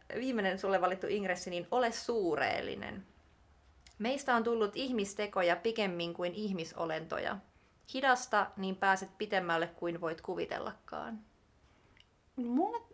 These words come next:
Speaker 2: toi ehkä kertoo sen, että mä aina välillä pohdin matkoilla vaikka sitä, että no,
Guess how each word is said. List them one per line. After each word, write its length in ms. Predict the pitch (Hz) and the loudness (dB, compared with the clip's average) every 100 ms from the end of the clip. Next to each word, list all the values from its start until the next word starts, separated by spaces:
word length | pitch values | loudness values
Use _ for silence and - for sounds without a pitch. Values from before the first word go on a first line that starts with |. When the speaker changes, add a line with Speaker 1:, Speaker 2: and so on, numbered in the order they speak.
| _ _ | _ _
Speaker 2:
toi 220 | 262 247 | 4 4
ehkä 240 | 233 240 233 | 4 -2 -4
kertoo 460 | 254 233 233 208 | 2 2 2 -2
sen, 260 | 190 185 175 | -2 -2 -4
että 360 | 160 - 160 - - _ _ _ 214 | -8 -6 -4 -6 -10 _ _ _ -14
mä 280 | 208 226 240 - _ _ _ _ | -6 -2 -2 -4 _ _ _ _
aina 240 | 208 202 196 | 0 2 2
välillä 300 | 196 196 185 | 2 2 0
pohdin 420 | - 180 185 175 | 2 2 0 -2
matkoilla 500 | 165 165 - 151 139 | -4 -4 -4 -2 -2
vaikka 200 | - - | -6 -8
sitä, 200 | 180 170 | -12 -12
että 160 | - | -10
no, 120 | 185 | -6